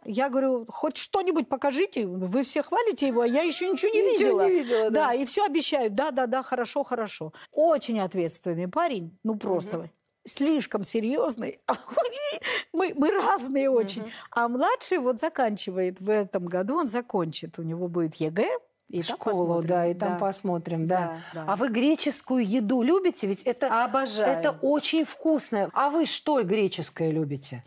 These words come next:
Speaker 1: Голубцы, да?
Speaker 2: Да.
Speaker 1: Долмадаки. А,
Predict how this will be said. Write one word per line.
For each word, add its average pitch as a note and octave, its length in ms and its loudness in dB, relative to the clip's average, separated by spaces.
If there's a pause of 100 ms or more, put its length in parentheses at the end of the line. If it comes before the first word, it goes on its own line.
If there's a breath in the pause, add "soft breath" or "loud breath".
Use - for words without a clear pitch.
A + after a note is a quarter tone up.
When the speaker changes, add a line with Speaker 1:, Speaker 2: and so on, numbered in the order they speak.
Speaker 1:
Голубцы, A3+ 600 -2
да? A3 260 0 (240)
Speaker 2:
Да. G3 340 0
Speaker 1:
Долмадаки. E3 680 -2 (600 loud breath)
А, F#3 520 0